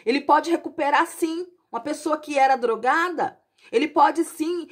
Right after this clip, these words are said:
e virar uma pessoa que vai ganhar vida pra Cristo. Amados, muita gente fala, "Ah, mas eu não acredito naquela recuperação daquele casamento." Quem é você pra julgar alguém, amados?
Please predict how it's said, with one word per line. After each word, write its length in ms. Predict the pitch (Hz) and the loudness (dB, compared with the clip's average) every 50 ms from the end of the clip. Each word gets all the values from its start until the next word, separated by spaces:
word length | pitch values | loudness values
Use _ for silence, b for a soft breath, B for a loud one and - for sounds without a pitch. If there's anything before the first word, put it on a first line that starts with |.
| 302 233 | -14 -12
e 100 | 247 269 | -10 -10
virar 340 | 247 285 277 269 277 277 320 | -8 -6 -4 -2 0 0 0
uma 100 | 330 311 | -2 -4
pessoa 280 | 302 285 - - 320 | -6 -6 -6 -6 -6
que 160 | 320 - 262 | -6 -8 -6
vai 180 | 254 302 294 285 | -2 -2 -2 -2
ganhar 280 | 285 302 294 311 311 311 | -2 -4 -4 -2 -2 -2
vida 480 | 214 190 190 233 302 339 370 - 349 | -2 -6 -6 -4 -2 -2 -2 -2 -6
pra 200 | - - - 330 | -8 -6 -6 -6
Cristo. 840 | - - _ - 285 285 285 320 381 392 - - - 330 214 - - _ _ _ _ _ _ _ _ _ _ _ _ _ _ _ B B | -6 -8 _ -8 -4 -2 0 0 0 -2 -4 -6 -6 -6 -6 -6 -8 _ _ _ _ _ _ _ _ _ _ _ _ _ _ _ B B
Amados, 380 | B 262 311 320 339 285 254 | B 2 4 4 4 2 0
muita 320 | 277 285 320 359 349 440 403 | -4 -4 -4 -2 -2 -2 -2
gente 320 | 311 311 311 381 370 392 | -2 -4 -6 -6 -6 -8
fala, 500 | 370 - - 311 285 311 415 - - - B B B B | -10 -6 -2 -2 0 0 0 -2 -4 -6 B B B B
"Ah, 140 | - 294 349 | -2 -2 0
mas 160 | - 349 339 | 2 0 0
eu 60 | 339 | 0
não 60 | 339 330 | 0 -2
acredito 400 | 349 - 370 349 339 349 349 359 | -2 -2 0 0 2 0 0 0
naquela 280 | 349 339 - 349 330 | -2 -4 -4 -2 -2
recuperação 520 | 349 320 - 359 - 311 311 302 - 330 311 | -2 -2 -4 -4 -4 -2 -2 -2 -2 -2 -4
daquele 260 | 311 311 339 294 311 | -4 -4 -4 -4 -4
casamento." 760 | - 294 285 320 320 311 294 277 302 370 370 - 381 - - _ | -4 -2 0 0 -2 -2 -2 -4 -4 -6 -8 -10 -12 -14 -14 _
Quem 220 | - 539 554 508 494 | -14 -8 -6 -6 -4
é 40 | |
você 340 | 440 466 453 - - 427 - | -2 -2 -4 -4 -4 -6 -6
pra 200 | - - 453 440 | -4 -4 -4 -4
julgar 300 | 370 392 359 277 359 370 | -4 -4 -2 0 2 2
alguém, 440 | 381 392 311 277 - 349 381 440 494 | 2 0 0 -2 -2 -2 -2 -4 -10
amados? 600 | 494 - 523 285 285 269 - - - - - - | -12 -10 -8 -8 -8 -8 -8 -10 -14 -16 -18 -20